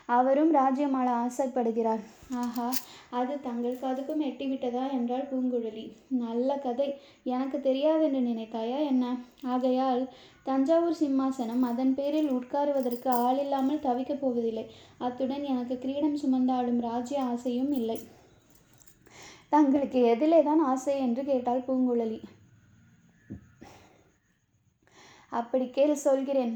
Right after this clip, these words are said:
சற்று முன் இந்த மதகஜத்தின் மீது உட்கார்ந்து பிரயாணம் செய்தோமே, அம்மாதிரி வனங்கள்,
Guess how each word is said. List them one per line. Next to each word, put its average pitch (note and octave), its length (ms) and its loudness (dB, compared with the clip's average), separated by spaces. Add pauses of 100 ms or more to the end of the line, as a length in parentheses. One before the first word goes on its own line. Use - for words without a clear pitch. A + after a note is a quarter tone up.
சற்று B3 420 -4
முன் E4 220 2
இந்த C#4+ 240 4
மதகஜத்தின் C4 880 0 (460)
மீது B3 460 -2 (500)
உட்கார்ந்து C4+ 480 2
பிரயாணம் C4+ 540 2
செய்தோமே, A#3+ 480 0 (180)
அம்மாதிரி B3 580 2
வனங்கள், B3+ 520 0